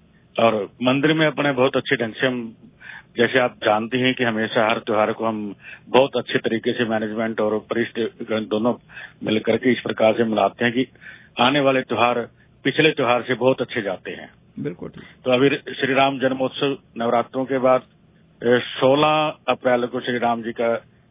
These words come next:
Speaker 1: जन्म अवतार हुआ था, तो उसमें भी हम बड़े धूमधाम से रामनवमी मना रहे हैं। और इक्कीस अप्रैल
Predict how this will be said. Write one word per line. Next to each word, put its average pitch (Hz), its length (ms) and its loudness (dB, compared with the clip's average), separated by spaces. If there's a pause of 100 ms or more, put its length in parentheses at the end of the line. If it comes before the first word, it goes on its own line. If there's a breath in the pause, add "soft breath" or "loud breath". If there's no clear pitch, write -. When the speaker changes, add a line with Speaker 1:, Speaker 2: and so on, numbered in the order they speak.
(160)
Speaker 1:
जन्म 120 300 -2
अवतार 110 340 0
हुआ 104 320 0
था, 127 340 0
तो - 160 -6
उसमें 107 420 -10
भी 104 80 -6
हम 101 160 -4
बड़े 101 140 -2
धूमधाम 98 420 -4
से 95 280 -6
रामनवमी 98 540 -6
मना 95 220 -2
रहे 107 220 -2
हैं। 120 240 -6 (680 soft breath)
और 110 160 -2 (100)
इक्कीस 160 680 0 (100)
अप्रैल 135 420 2